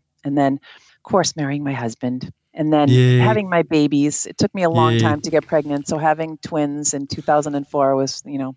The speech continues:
Speaker 1: pretty fabulous.
Speaker 2: Yeah, that's, that's amazing. Well, you know, regarding music, I don't know if I mentioned it to you, but I have a interesting background in music. I mean, it was like when I was a kid, it's like at the age of fourteen, everybody was, like, getting in bands.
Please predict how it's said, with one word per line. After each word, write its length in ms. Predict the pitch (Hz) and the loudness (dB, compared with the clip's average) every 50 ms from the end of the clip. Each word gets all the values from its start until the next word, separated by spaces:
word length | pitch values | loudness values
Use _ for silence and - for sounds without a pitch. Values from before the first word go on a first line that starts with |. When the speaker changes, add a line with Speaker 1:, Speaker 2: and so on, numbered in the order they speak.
| _ _ _ | _ _ _
Speaker 1:
pretty 160 | - 165 147 | -6 -6 -4
fabulous. 520 | - - 143 135 127 131 131 139 151 - - - _ _ _ _ _ _ _ _ _ _ _ _ _ _ _ | -2 0 0 2 2 0 -2 -2 -4 -6 -10 -12 _ _ _ _ _ _ _ _ _ _ _ _ _ _ _
Speaker 2:
Yeah, 240 | - 120 113 107 104 | -6 -4 -2 -2 0
that's, 240 | 101 104 101 - - | -2 -2 -4 -6 -8
that's 380 | - 92 95 104 104 104 - | -10 -6 -4 -4 -4 -4 -4
amazing. 500 | 85 90 92 98 101 101 - 90 98 - _ _ _ _ - - - - - | -6 -4 -4 -4 -4 -6 -8 -10 -10 -10 _ _ _ _ -20 -20 -20 -4 0
Well, 300 | 147 143 135 135 131 - | 2 2 2 2 0 0
you 80 | - 139 | 2 2
know, 80 | 131 | 4
regarding 400 | 131 131 127 123 135 127 123 117 | 4 4 4 4 4 4 4 4
music, 380 | 113 117 120 120 110 117 113 110 | 6 6 4 4 2 0 -2 -2
I 60 | 120 | 0
don't 80 | 117 113 | 0 0
know 80 | 113 | -2
if 100 | 107 110 | -2 -2
I 80 | 110 104 | -2 -2
mentioned 320 | 104 107 110 107 - 110 | 0 0 -2 -2 -2 -2
it 140 | 107 101 95 | -2 -2 -4
to 80 | - 104 | -4 -4
you, 180 | 101 101 98 | -4 -4 -4
but 300 | 92 101 101 104 - - - - | -4 -4 -4 -4 -6 -8 -12 -8
I 140 | 117 117 113 | -6 -4 -2
have 300 | 117 123 123 120 113 - - | 0 0 0 -2 -2 -4 -6
a 460 | 107 104 104 104 101 98 98 98 - _ _ _ _ _ _ | -4 -2 -2 -2 -2 -2 -2 -4 -6 _ _ _ _ _ _
interesting 540 | 156 151 139 - 147 123 - - 110 104 95 | -2 -2 0 0 0 0 0 0 0 0 0
background 460 | 92 98 95 92 - 95 92 90 87 | 0 -2 -4 -4 -6 -6 -4 -4 -4
in 140 | 87 85 85 | -4 -4 -4
music. 480 | 85 87 85 - - 71 - - - _ _ _ _ - - _ _ _ | -4 -4 -6 -8 -12 -14 -16 -20 -20 _ _ _ _ -20 -20 _ _ _
I 60 | - 104 | -6 -4
mean, 180 | 101 98 98 | -2 0 0
it 40 | 101 | 0
was 240 | 95 95 92 - - | -2 -2 -4 -4 -4
like 200 | 101 98 92 - | -4 -4 -4 -4
when 100 | 104 104 | -4 -4
I 60 | 101 | -2
was 140 | 98 92 90 | -4 -4 -8
a 40 | 87 | -10
kid, 280 | - - 107 95 90 90 | -6 -4 -4 -4 -2 -4
it's 280 | 90 87 - - - | -8 -8 -10 -10 -8
like 280 | 92 90 90 90 - - | -6 -6 -6 -8 -8 -8
at 120 | 92 - | -8 -6
the 80 | 98 98 | -4 -6
age 120 | 98 - | -4 -6
of 80 | 90 85 | -8 -10
fourteen, 600 | - 92 92 90 87 - - 92 87 90 95 - - - - _ _ - _ _ - | -8 -6 -6 -6 -6 -6 -8 -6 -4 -4 -6 -8 -10 -18 -20 _ _ -20 _ _ -6
everybody 400 | 98 98 98 87 92 92 92 90 | -4 -2 -2 -2 -2 -2 -2 -2
was, 160 | 92 90 92 | -4 -4 -4
like, 140 | 92 92 76 | -6 -4 -6
getting 180 | 92 80 64 87 | -6 -8 -6 -6
in 160 | 92 90 82 | -6 -6 -4
bands. 560 | 80 87 87 90 90 92 95 98 110 - - | -6 -6 -6 -6 -4 -4 -4 -6 -6 -10 -14